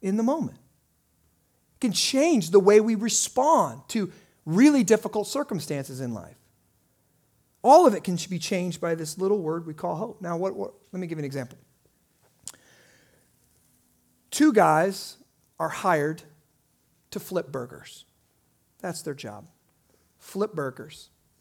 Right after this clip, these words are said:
for the rest of your life. But in the hiring process, one guy gets told, "Listen, you're gonna flip burgers, but you're gonna get paid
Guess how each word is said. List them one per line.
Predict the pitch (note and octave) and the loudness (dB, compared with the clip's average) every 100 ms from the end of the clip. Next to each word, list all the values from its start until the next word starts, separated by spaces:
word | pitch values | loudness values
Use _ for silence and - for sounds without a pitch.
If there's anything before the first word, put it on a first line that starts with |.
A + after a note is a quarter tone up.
| _ _ _ | _ _ _
for | F#3 | -8
the | D#3+ | -6
rest | C#3 - | -6 -10
of | D3 | -14
your | C3+ | -12
life. | C3 E2+ _ _ _ _ _ _ _ _ _ _ _ _ _ _ | -14 -16 _ _ _ _ _ _ _ _ _ _ _ _ _ _
But | B3+ F#3 E3+ - - | 0 0 -2 -10 -4
in | A#3+ | -4
the | |
hiring | E3+ E3 D3+ D3 | -2 -2 -2 -4
process, | D3+ D3+ D3+ G3 F#3+ | -4 -4 -4 -8 -10
one | D#3 D3+ A#3 F4+ | -8 -2 0 0
guy | A3 C#3 B2+ D3+ | -2 -2 -6 -8
gets | D#3 D3+ | -8 -10
told, | - D3+ C#3+ C#3+ D3 - _ _ _ _ _ _ _ _ _ _ | -10 -6 -4 -6 -10 -20 _ _ _ _ _ _ _ _ _ _
"Listen, | E3 D3+ C#3+ B2+ - _ _ _ _ _ _ | -8 -8 -10 -16 -20 _ _ _ _ _ _
you're | D#3 | -12
gonna | D#3+ | -10
flip | D#3+ G3+ | -6 -6
burgers, | D#3+ C#3 C#3+ E3 - _ _ _ _ _ _ _ _ _ _ _ _ - | -6 -6 -8 -14 -18 _ _ _ _ _ _ _ _ _ _ _ _ -16
but | D#3 | -12
you're | |
gonna | E3+ | -10
get | D#3+ D#3+ | -10 -10
paid | C3+ C3+ C3+ | -8 -8 -10